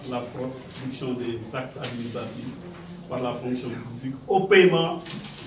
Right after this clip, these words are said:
des différents rappels par la sorte et des enseignants en prison. La mise en œuvre effective de la fonction publique locale. J'ai cité ça comme exemple, mais nous sommes revenus largement sur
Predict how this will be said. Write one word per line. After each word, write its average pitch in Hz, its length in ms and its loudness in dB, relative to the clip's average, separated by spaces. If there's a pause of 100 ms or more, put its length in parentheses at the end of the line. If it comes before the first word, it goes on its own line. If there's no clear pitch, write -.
(320)
des 131 100 -4
différents 151 440 2
rappels 135 420 2 (340)
par 120 100 -8
la 117 60 -4
sorte 113 140 -6 (840)
et 131 80 -2
des 123 260 -2
enseignants 120 580 -2 (760)
en 120 80 -4
prison. - 1040 -8 (580)
La 127 140 0
mise 160 200 4
en 160 220 6
œuvre 175 260 4 (540)
effective 180 640 4 (180)
de 123 40 -6
la 123 120 -2
fonction 123 400 -6
publique - 420 -10
locale. - 840 -16
J'ai 127 80 -4
cité 147 400 2 (100)
ça - 260 2 (340)
comme 117 220 -2
exemple, 135 340 -6 (100)
mais 127 120 -2 (680)
nous 139 160 4
sommes 143 320 0
revenus 139 460 2
largement 143 560 4
sur 143 180 -6